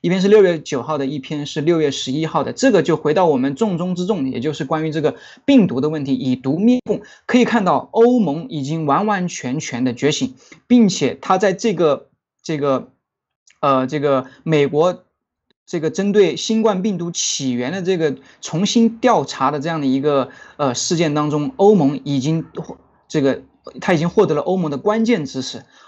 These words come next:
欧盟已经完完全全的站在美国这边，并且我们可以看到这里有具体的一个细节，欧盟和美国还将共同，呃，承诺共同努力制定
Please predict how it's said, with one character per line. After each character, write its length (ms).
欧 120
盟 180
已 100
经 260
完 240
完 220
全 260
全 160
的 80
站 160
在 100
美 140
国 100
这 60
边， 160
并 200
且 240
我 60
们 100
可 80
以 40
看 260
到 140
这 120
里 80
有 200
具 140
体 140
的 120
一 40
个 160
细 100
节， 180
欧 180
盟 200
和 200
美 240
国 240
还 240
将 320
共 320
同， 360
呃， 160
承 220
诺 220
共 180
同 160
努 120
力 140
制 240
定 260